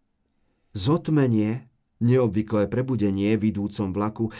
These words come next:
a prenikavé staničné svetlá ho úplne zmiatli. „Čo, čo si hovoril, chlapče?“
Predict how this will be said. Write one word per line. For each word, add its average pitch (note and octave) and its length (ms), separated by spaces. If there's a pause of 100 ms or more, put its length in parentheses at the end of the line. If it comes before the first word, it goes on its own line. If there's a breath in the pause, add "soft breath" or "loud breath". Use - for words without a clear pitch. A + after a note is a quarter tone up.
(120)
a A2+ 100
prenikavé B2+ 640
staničné B2+ 640
svetlá C3+ 480
ho A2 100
úplne E3+ 560
zmiatli. E3 600 (1000 soft breath)
„Čo, D3+ 220 (960)
čo - 240
si G3 160
hovoril, A#3+ 320
chlapče?“ - 400